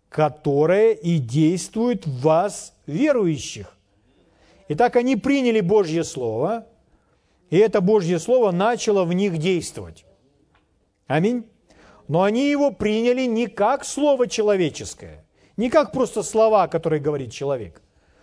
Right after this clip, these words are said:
но как слово, которое говорит сам Бог. Мгм.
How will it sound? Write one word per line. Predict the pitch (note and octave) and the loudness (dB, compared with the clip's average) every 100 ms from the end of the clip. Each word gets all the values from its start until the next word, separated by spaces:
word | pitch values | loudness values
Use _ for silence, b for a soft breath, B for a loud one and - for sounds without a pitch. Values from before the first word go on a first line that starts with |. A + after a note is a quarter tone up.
| b b | b b
но | D#3 F3+ | 0 2
как | F3 D#3 | 2 -2
слово, | - - D#3 C#4 D4 G#3 A#2+ F2+ _ _ _ _ - | -4 0 2 4 4 2 0 -6 _ _ _ _ -6
которое | C#3 G3 G3 | 0 2 4
говорит | E3+ F3+ F#3 A3 | 4 4 2 0
сам | - F#3 G3 G3 | -2 -2 2 4
Бог. | B3 A#3 - - _ _ _ _ _ _ _ _ _ _ _ | 6 4 2 -12 _ _ _ _ _ _ _ _ _ _ _
Мгм. | D3+ D3+ A#3 C4+ | -2 0 0 -2